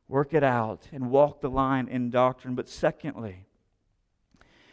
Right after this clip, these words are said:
and equally important, I want to charge you this morning to walk the line in devotion as well.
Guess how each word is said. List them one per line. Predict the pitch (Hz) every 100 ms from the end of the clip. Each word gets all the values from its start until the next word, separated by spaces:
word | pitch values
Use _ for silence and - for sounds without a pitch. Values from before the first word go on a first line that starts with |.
| _ -
and | 147
equally | 156 196 196 185 170
important, | 156 - 180 151
I | 143
want | 151
to | 151 -
charge | - 156 156 139
you | 147
this | 135 -
morning | 151 151 139
to | 131
walk | 135 135 143
the | 139
line | 127 127 127
in | 123
devotion | 120 113 120 117 - 98 90 _ _ _ 113
as | 107
well. | 101 90 85